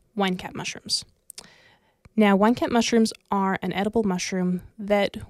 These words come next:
will remediate pesticides, herbicides, and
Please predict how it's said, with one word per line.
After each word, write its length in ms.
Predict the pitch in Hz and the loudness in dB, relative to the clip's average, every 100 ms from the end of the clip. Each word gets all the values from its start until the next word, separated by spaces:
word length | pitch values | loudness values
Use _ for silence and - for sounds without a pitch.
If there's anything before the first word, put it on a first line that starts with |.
| - | -4
will 500 | 196 214 233 240 240 _ _ _ - | 2 4 4 2 0 _ _ _ -2
remediate 640 | 226 196 180 170 170 156 - | 2 4 2 -2 -4 -4 0
pesticides, 720 | 233 - - 240 226 214 - - | 0 0 -2 2 2 0 -4 -6
herbicides, 1000 | 196 190 - 190 185 185 185 - - - _ _ | -4 -2 0 0 0 -2 -4 -4 -6 -8 _ _
and 600 | 202 190 180 180 180 - | -2 -2 0 0 -2 -4